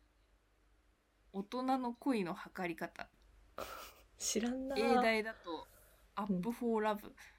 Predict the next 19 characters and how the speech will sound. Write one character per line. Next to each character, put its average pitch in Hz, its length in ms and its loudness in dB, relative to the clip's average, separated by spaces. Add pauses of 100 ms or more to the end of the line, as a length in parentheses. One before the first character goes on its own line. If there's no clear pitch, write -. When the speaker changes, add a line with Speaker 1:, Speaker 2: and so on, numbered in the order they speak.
(680)
Speaker 2:
<laughs> - 440 -4
知 - 240 0
ら 208 80 6
ん 247 280 2
な。 233 380 -4 (340)
Speaker 1:
ぜ 226 160 -2
ひ 220 140 -4
見 190 160 -2
て 202 100 -4
く 175 140 -10
だ 170 100 -12
さ - 160 -12
い。 - 100 -12 (400)
Speaker 2:
ど 202 100 0
ん 202 60 2
な 202 100 4
内 202 220 2
容？ 196 100 0
Speaker 1:
ん？ 220 60 -8